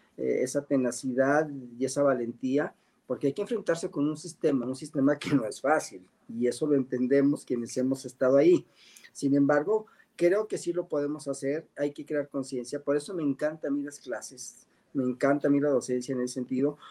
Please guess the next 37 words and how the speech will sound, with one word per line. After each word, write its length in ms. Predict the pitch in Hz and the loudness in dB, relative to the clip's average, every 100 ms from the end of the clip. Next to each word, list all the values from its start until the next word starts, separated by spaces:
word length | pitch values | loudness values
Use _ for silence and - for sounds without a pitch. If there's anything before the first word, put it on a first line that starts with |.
| - | -4
porque 240 | - 139 151 | -2 0 0
podemos 560 | 156 156 196 214 220 | 4 4 4 2 -4
estar 380 | 185 - 170 170 | -6 0 0 0
con 200 | 190 180 | -2 0
los, 260 | 175 170 - - | 0 0 -6 -4
con 140 | 139 | -2
los 160 | 135 131 | 0 0
jóvenes 480 | 160 139 107 104 - _ _ | 2 2 0 -8 -20 _ _
y 100 | 143 | -4
podemos 440 | 139 147 156 185 185 | 2 4 4 2 -4
hacerles, 460 | 143 151 160 - | -4 -6 -6 -10
eh, 220 | 175 165 - | -10 -10 -10
ver 420 | 131 156 165 - - | 4 6 6 2 -4
la 240 | 139 127 | -2 -2
conciencia, 600 | 139 131 - 151 147 156 | -2 -4 -2 -4 -2 -2
la 140 | 147 | -2
necesidad 720 | 131 120 127 - 131 139 143 139 - | -2 -4 -10 -8 0 2 2 -2 -4
que, 120 | 139 | -2
ne-, 400 | 131 113 123 107 | 0 -2 -4 -6
que 120 | 120 | -6
tenemos 440 | - 127 131 139 135 | -4 -2 -2 -2 -2
ahorita 320 | 135 135 139 | -2 2 2
de 60 | 135 | 4
un 140 | 139 | 2
cambio, 420 | - 143 131 - - _ _ - | 2 2 2 -4 -20 _ _ -14
y 80 | 123 | -4
de 100 | 135 | -2
un 120 | 151 | -2
cambio 760 | - 143 151 180 170 131 107 104 | 0 0 2 2 2 0 -4 -6
de, 280 | 110 107 104 | -6 -6 -8
de 100 | 110 | -10
manera 680 | 113 117 131 170 139 90 123 | -8 -6 -4 -4 -4 -8 -10
importante, 840 | 117 - 110 - 160 147 - 92 _ _ _ | -10 -8 -8 0 2 2 0 -12 _ _ _
para 220 | 135 127 | 0 2
beneficio 760 | 123 127 120 147 151 - 208 - _ _ | 2 0 0 -2 0 0 -2 -4 _ _
de 120 | 123 | -8
todos. 500 | 120 151 143 - - | 2 2 2 -2 -20